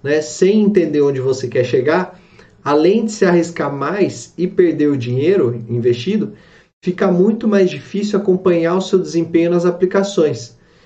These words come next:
E aí, portanto, né, entender se elas estão rendendo, é, se elas estão rendendo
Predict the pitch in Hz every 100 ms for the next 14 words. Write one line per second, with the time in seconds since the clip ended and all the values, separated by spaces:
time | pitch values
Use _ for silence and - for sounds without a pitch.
0 | _ _ _ 151 156 151 165 185 - 175
1 | 175 160 165 196 175 156 170 165 170 160
2 | 165 - 175 170 160 - 175 160 156 196
3 | 180 143 175 214 240 269 - _ _ _
4 | _ _ 127 131 131 127 127 127 - -
5 | - 151 160 - 170 175 185 147 180